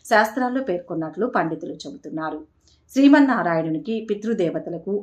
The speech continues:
ఆ రోజు అత్యంత ప్రీతికరం. ఆ రోజున వారికి తర్పణలు వదలడం అనాది నుంచి ఆచారంగా వస్తోంది. షట్ అంటే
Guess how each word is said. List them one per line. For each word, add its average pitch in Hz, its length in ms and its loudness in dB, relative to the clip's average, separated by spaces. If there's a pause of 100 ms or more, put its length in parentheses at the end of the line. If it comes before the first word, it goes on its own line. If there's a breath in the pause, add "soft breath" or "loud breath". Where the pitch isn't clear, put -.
(160)
ఆ 170 40 2 (100)
రోజు 165 220 -6 (160)
అత్యంత 196 400 -6 (100)
ప్రీతికరం. 147 520 -10 (380 soft breath)
ఆ 175 140 6 (100)
రోజున 196 360 0
వారికి 147 340 -6
తర్పణలు 190 460 -4
వదలడం 170 380 0 (160)
అనాది 214 420 0
నుంచి 202 260 -6 (240)
ఆచారంగా 185 580 -2
వస్తోంది. 143 480 -10 (420 soft breath)
షట్ 247 320 2 (180)
అంటే 180 260 -2